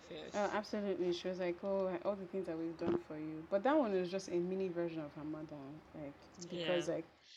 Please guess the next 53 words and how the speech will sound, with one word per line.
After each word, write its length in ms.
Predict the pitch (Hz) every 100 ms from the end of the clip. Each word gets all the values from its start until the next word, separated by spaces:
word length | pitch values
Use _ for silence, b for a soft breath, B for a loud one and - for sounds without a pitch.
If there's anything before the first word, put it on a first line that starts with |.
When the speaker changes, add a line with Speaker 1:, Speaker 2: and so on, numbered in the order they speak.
| B B
Speaker 1:
I 100 | 262
was 100 | 311
just 100 | 381
like, 140 | 269 226
"Afi 260 | 247 262
has 200 | 311 254
also 280 | 226 233 247
done 240 | 202 190
a 80 | 170
lot 200 | 175 180
for 180 | - 165
you 200 | 160 160
guys. 320 | 151 147 147 151 202
Speaker 2:
Yeah, 120 | 254 -
Speaker 1:
Are 80 | 185
you 260 | 175 - 175
Speaker 2:
she 100 | 254
gave 180 | 285 262
you 80 |
Speaker 1:
insane?" 20 | 220
Speaker 2:
guys 260 | 202 202 180
a, 280 | 165 151 - - -
a 60 | 175
son. 340 | - - 170 165 -
<laughs> 840 | 262 311 208 - 233 170 175 202 - - B B B B
And 320 | 170 185 175 - - - - 190
they 100 | 180
were 100 | 180
carrying 340 | - 202 208
that 200 | 190 175
on 100 | 165
top 200 | 165 175
of 140 | 170 156
their 180 | 139 143
heads. 540 | 170 156 - - - - - -
Because 340 | 226 190 170
Speaker 1:
Yeah, 0 |
Speaker 2:
when, 140 | 180 190
Speaker 1:
and 120 | 202
Speaker 2:
when 100 | 202
Speaker 1:
they 40 | 214
Speaker 2:
it 20 |
Speaker 1:
also 300 | 226 240 240
had 380 | 233 214 214 208
more 260 | 190 190 165
access 500 | 180 185 208 185 -
to 120 | 180
Eli. 460 | 151 196 151 123 143
Speaker 2:
Exactly, 920 | 220 196 180 214 220 247 - 185 175
exactly, 600 | 190 175 175 202 214 -
exactly. 520 | 220 214 196 302 339 254
Because 240 | - 233
th-, 160 | 202